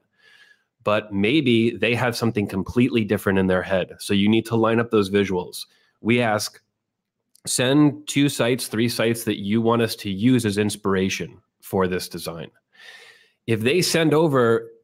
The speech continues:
crazy, beautiful sites with advanced animations and advanced layouts, this could be a problem. This could turn a ten thousand budget into a twenty thousand budget.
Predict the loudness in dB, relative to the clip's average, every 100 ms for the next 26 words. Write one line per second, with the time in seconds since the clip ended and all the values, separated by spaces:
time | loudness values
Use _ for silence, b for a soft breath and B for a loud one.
0 | -16 -16 -4 0 2 2 2 0 -2 -4
1 | -2 2 4 4 2 0 0 0 0 0
2 | 0 -2 0 0 0 -10 _ _ -6 -2
3 | -2 0 -2 -4 -12 _ _ _ -4 -2
4 | 0 0 0 -2 -4 -4 -6 -4 -2 -2
5 | 0 0 0 -2 -2 0 0 0 0 -4
6 | -10 b b b b _ -10 0 0 0
7 | -4 -14 _ -6 -2 -2 -2 -4 -6 -6
8 | 0 0 0 -4 -10 _ -2 0 -2 -2
9 | 0 0 0 -2 -4 0 0 0 0 0
10 | 0 0 -2 -2 -4 -2 -4 -2 -2 -2
11 | -2 -2 -2 -4 -4 -6 -8